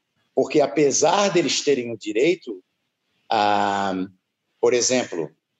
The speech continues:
ah, o Ricardo Bocão, nosso herói, que foi pauta do teu programa não faz muito tempo,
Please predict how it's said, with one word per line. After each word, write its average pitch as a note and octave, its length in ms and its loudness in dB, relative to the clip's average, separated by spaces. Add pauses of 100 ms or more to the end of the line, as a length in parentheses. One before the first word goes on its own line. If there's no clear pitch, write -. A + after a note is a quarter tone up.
(120)
ah, F2 480 4
o A#2+ 60 2
Ricardo A#2 400 0
Bocão, C#3+ 540 2 (600)
nosso G#2+ 240 2
herói, A2+ 260 4
que C3 80 -8
foi G#2 340 0 (280)
pauta A#2 260 0
do G2+ 80 -14
teu A2 160 0
programa G2+ 400 -2
não F#2+ 100 -6
faz G2 200 -2
muito G2+ 200 -12
tempo, D3 240 -4